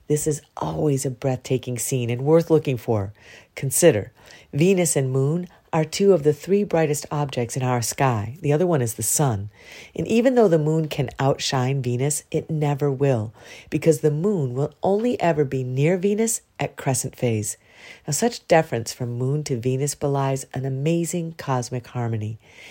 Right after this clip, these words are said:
as though they were celestial confidants, quietly and beautifully sharing the deep mysteries that draw us ever on. This is, as Shakespeare wrote, "the stuff that dreams are made on."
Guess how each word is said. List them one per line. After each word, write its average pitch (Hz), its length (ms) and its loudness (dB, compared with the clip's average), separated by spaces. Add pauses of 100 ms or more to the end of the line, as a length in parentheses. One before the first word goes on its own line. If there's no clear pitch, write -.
(160)
as - 140 -4
though 226 160 4
they 262 120 4
were 185 320 2
celestial 151 640 -2
confidants, 135 680 -4 (420)
quietly 196 720 0
and 127 200 -4
beautifully 175 460 -4
sharing 139 520 -4
the 135 120 -4 (100)
deep 185 320 -6
mysteries 147 540 -2 (320)
that 131 180 -2
draw 147 440 -2
us 147 380 -6 (100)
ever 147 280 -4
on. 123 380 -6 (720)
This 165 340 2
is, 151 460 -2
as 127 260 0
Shakespeare 151 540 0
wrote, 113 320 -2 (420)
"the 131 100 -2
stuff - 600 -2
that - 200 -4
dreams 143 380 -2
are 143 140 0
made 131 240 -2
on." 117 320 -6